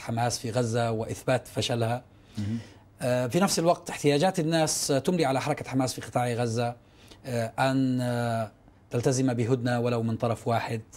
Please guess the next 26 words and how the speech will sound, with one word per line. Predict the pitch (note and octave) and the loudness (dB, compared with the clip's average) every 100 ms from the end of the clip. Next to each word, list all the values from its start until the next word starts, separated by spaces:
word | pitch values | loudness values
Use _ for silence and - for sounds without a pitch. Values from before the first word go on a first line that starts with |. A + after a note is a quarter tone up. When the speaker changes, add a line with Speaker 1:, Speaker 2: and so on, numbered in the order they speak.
| - | -10
Speaker 1:
حتى | - A#2+ A2+ A2 A2 - - - - | -8 -4 -2 -2 -4 -10 -20 -14 -10
يأخذ | - - | -4 -2
الناس | A#2 B2 - | 0 0 -2
أنفاسهم | A#2+ A2 B2 A#2 A2+ A2+ | -6 -2 0 0 0 0
بعد | A2 | 0
حرب. | G#2 - A#2+ A#2+ G2+ - A2 | 0 0 2 0 -2 -2 0
Speaker 2:
يعني، | A2+ | 2
برأيك | A#2+ C3+ C3+ C#3+ | 4 4 4 4
هل | B2+ | 4
تعجلت | B2 B2+ B2+ C3 | 4 4 4 2
في | - | 2
خوض | A2+ A2+ | 2 2
العمل | G2 G#2+ | 2 0
السياسي؟ | G2+ A2+ A2 - D#3 - - - - - - - - - - - - - - - - | 0 2 0 -2 -8 -12 -20 -20 -20 -20 -20 -20 -20 -20 -20 -20 -20 -20 -20 -20 0
Speaker 1:
لا، | G#3 C4 - | 4 4 2
لا | G#3+ B3+ B3 | 2 4 4
أقول | - A3+ | 4 4
إنها | G#3 G3 | 4 4
تعجلت، | F#3 G#3 G#3 F#3 - | 4 2 4 2 0
أقول | C#3 - G#3+ G#3+ G#3+ G3+ | -4 2 4 6 4 2
إن | F3 F3 | 0 0
حركة | - G#3 E3+ - | 2 2 2 0
حماس | D#3+ D#3+ F3+ F3+ F3 - | 0 2 2 2 0 -2
تواجه | - D#3 E3+ D3+ | 2 4 4 2
تحديات، | C3+ - C#3 B2 D3 E3 E3+ E3+ - - D3 | -2 -2 -2 0 2 4 4 2 -2 -6 0
آه، | C3+ B2+ B2 A#2+ A2+ G#2+ G#2+ | 2 2 0 0 -2 -4 -6